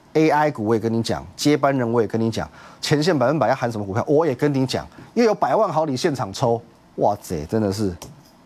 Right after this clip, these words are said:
不来都不行，好不好？还是要讲一下，六月四号你不来的，哎呦，sorry 啦，神达没赚到，对，宏硕没赚到，精材没赚到，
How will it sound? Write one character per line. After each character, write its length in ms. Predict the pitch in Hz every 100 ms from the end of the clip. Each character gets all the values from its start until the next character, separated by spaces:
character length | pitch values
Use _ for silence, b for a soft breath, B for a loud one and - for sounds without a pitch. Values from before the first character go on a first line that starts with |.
| -
不 80 | 170
来 140 | 117
都 140 | 113
不 80 | 123
行， 180 | 123 82 85 - - -
好 80 | 113
不 60 |
好？ 60 | 113
还 120 | 123
是 80 | 127
要 80 | 139
讲 200 | 104 87
一 40 |
下， 180 | 95 92 - B B
六 180 | - 151
月 120 | 147
四 160 | 139 139
号 140 | 135
你 80 | 104
不 140 | 92 110
来 180 | 73
的， 120 | 78 85 -
哎 160 | 135
呦， 160 | 131 85 - -
sorry 400 | - 120 110 87
啦， 280 | 87 90 90 B B
神 260 | - 101 110
达 160 | 98
没 160 | 98 98
赚 220 | 120 101
到， 240 | 98 95 85 B B B -
对， 180 | 110 98
宏 180 | 110 117
硕 180 | 151
没 160 | 117 110
赚 240 | 110 120
到， 260 | 113 117 90 - B -
精 180 | 135
材 180 | 131 110
没 160 | 107 107
赚 240 | 135 113
到， 260 | 110 104